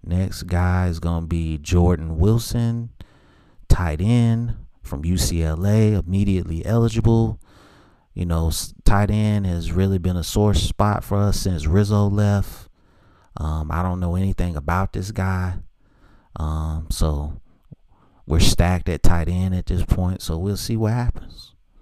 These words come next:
Um, let's see, Devontae Taylor from Florida International,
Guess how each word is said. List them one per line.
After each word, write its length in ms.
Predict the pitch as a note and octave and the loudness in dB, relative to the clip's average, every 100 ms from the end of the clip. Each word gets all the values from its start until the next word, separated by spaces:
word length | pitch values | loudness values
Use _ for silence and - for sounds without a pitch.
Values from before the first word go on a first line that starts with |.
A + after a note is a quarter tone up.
| _ _ _ _ _ _ - | _ _ _ _ _ _ -10
Um, 640 | D#2+ D#2+ D#2+ D#2+ D#2+ D#2 E2 - - - - - - _ _ _ _ _ _ _ _ _ _ _ _ _ _ _ _ - - | -6 -4 -6 -6 -8 -10 -16 -20 -20 -20 -20 -20 -20 _ _ _ _ _ _ _ _ _ _ _ _ _ _ _ _ -18 -8
let's 140 | F2 | -6
see, 480 | - - F2 E2 D#2 | -4 -4 -2 -2 -2
Devontae 880 | E2+ D#2 F2+ G2 G2 - G2 F#2+ F#2 | -2 0 0 2 4 4 4 0 2
Taylor 500 | - G2 G#2+ A2+ A2 | 2 2 2 2 0
from 420 | - E2+ E2+ E2 | -2 -2 -2 -2
Florida 440 | - F2+ F#2 F2+ F2 | -2 2 4 2 0
International, 1040 | F2 E2 F2+ G#2 G#2 - G#2+ G#2 G#2 G#2 | -4 -4 -2 0 0 -2 -2 0 -2 -4